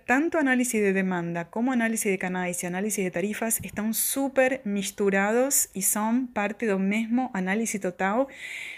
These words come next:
de negócio do hotel. Essas análises, muitos hotéis estão fazendo de novo porque, como te falei ao começo do podcast, a demanda se transformou, o mercado mudou, a situação de cada hotel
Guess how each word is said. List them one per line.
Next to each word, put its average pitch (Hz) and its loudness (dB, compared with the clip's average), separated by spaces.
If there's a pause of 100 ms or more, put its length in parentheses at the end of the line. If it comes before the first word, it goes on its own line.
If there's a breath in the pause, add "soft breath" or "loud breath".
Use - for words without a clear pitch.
(240 loud breath)
de 190 0
negócio 185 0
do 185 -2
hotel. 175 0 (800 loud breath)
Essas 196 -2
análises, 240 2
muitos 214 0
hotéis 214 0
estão 233 -2
fazendo 208 2
de 226 2
novo 220 2
porque, 185 -2
como 220 -2
te 226 -8
falei 190 0
ao 208 -2
começo 202 -2
do 185 -2
podcast, 226 -2 (460)
a 196 4
demanda 220 2
se 240 0
transformou, 190 -2
o 190 -4
mercado 240 0
mudou, 190 2
a 175 -8
situação 190 -2
de 277 2
cada 208 -2
hotel 240 0